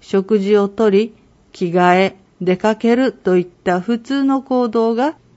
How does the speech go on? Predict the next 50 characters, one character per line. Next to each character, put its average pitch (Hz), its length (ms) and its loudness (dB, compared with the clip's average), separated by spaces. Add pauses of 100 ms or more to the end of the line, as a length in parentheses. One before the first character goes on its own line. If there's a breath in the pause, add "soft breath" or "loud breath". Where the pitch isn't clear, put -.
(360)
脳 220 200 0
に 196 160 2
と 185 160 -4
っ 170 40 -4
て 202 340 -2
素 - 180 -10
晴 220 160 2
ら 254 120 0
し 285 240 -8
い 247 40 -12
刺 190 160 -4
激 175 320 -4
に 247 140 -2
な 185 160 -2
り 160 120 -4
ま 156 160 -6
す。 - 300 -12 (1120 soft breath)
本 285 280 0
人 214 280 0
の 170 140 -2
で 190 160 2
き 247 180 -4
る 247 100 0
範 247 380 0
囲 185 140 -2
で 165 200 -4 (300 soft breath)
生 240 280 0
活 220 360 -4
の 208 180 -2
活 208 380 -4
動 247 240 0
量 190 240 2
を 156 200 -2
増 190 100 -2
や 196 180 0
し、 165 340 -8 (560)
症 226 320 0
状 202 300 2
の 165 240 -2
悪 170 120 -4 (100)
化 240 260 0
を 226 100 -4
防 202 360 2
い 175 60 0
で 160 120 -2
い 160 80 -4
き 190 160 -6
ま 185 160 -2
し 185 160 -8
ょ 170 140 -6